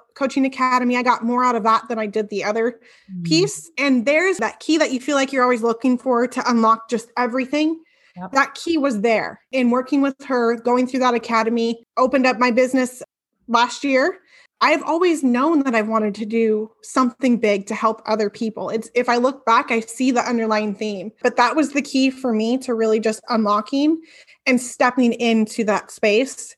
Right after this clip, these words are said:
Speaker 1: in a powerful way and owning it.
Speaker 2: Mm-hmm. And hun-, a hundred percent owning it. I love that. So now who do you,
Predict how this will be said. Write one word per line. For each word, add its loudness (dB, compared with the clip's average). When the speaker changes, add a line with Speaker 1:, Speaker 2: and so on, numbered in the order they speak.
Speaker 1:
in 0
a 2
powerful 0
way 2
and -2
owning 0
it. -12
Speaker 2:
Mm-hmm. 0
And 0
hun-, 0
a 2
hundred 0
percent -4
owning 0
it. -6
I 0
love 2
that. 0
So 0
now 2
who 0
do -2
you, -2